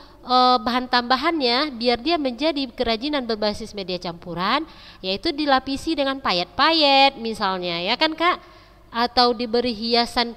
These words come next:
eh, benang gitu kan, benang sulam atau segala macam. Nah, itulah dia tadi kerajinan berbasis media campuran. Jadi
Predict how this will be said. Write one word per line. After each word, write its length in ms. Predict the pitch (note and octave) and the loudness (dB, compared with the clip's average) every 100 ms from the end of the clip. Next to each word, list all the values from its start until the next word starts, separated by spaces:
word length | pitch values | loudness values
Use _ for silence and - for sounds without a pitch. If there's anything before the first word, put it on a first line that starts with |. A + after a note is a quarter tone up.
| - - - | -16 -20 -6
eh, 420 | A#3 A3 G#3+ G#3+ G#3 | 0 2 2 2 2
benang 720 | D#4+ F4 D4+ C#4+ D4 E4 B3+ | 2 6 6 8 6 4 0
gitu 160 | A#3+ A3 | -2 0
kan, 320 | A3+ A3+ A#3+ | 0 0 -2
benang 320 | G#3 A3 G#3+ | -6 -4 -4
sulam 560 | - C4+ C#4+ C4+ C#4 B3+ | -6 -2 4 6 4 0
atau 160 | A#3 | -4
segala 320 | A#3+ A3+ A3+ | -4 0 2
macam. 640 | A#3+ D4+ D4+ B3+ A#3 D#4 E4 - - - - | 2 -2 -2 -2 0 0 -4 -14 -20 -20 -14
Nah, 320 | F3+ F3+ E3 F3 | -8 -6 -8 -10
itulah 400 | F#3 C4 C4 G#3+ | -6 -2 -2 -2
dia 160 | G#3+ | -4
tadi 240 | A3+ F#3 A#3 | -6 -8 -8
kerajinan 400 | G#3 F3+ F3 A3+ | -6 -6 -6 -10
berbasis 520 | G3 E3+ D#3+ - - | -8 -10 -10 -12 -10
media 400 | F#3 E3+ G3 C4+ G#4 - - - - - - | -10 -6 0 2 2 -4 -20 -20 -20 -20 -20
campuran. 1120 | - A3+ G#3 A3 G#3 - G3 F#3 F3+ D#3+ D#3 D#3+ | -4 2 2 0 -12 -12 -8 -4 -4 -4 -8 -10
Jadi 340 | E3+ F3+ | -8 -4